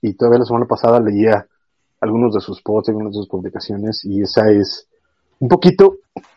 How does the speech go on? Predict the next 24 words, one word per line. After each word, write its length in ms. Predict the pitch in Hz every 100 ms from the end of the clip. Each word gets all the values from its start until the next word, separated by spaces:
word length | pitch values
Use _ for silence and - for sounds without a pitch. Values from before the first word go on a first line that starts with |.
| _ _ _ _ _ _ _
no 140 | -
voy 80 | 160
a 60 | 202
decir 200 | - 202
ventaja, 640 | 180 127 117 - - 185 _
pero 240 | 117 101
digamos 460 | 101 101 107 117 -
que 280 | - 107 95 _ _ _ _ _ _ _ _
algo 320 | 143 135 156
que 80 | 151
sí 120 | 127
tenemos 400 | 147 139 143 156
con 140 | - 117
George 220 | 127 -
Pérez 240 | - 127 120
es 120 | 113
este 460 | 113 - 113 101 _ _ -
periodo 420 | 113 117 123 123
como 220 | 113 104
de 60 | 98
poder 260 | 107 110
despedirnos 840 | 107 120 - 107 107 120 131 127
de 140 | 110 98
él, 160 | 101 -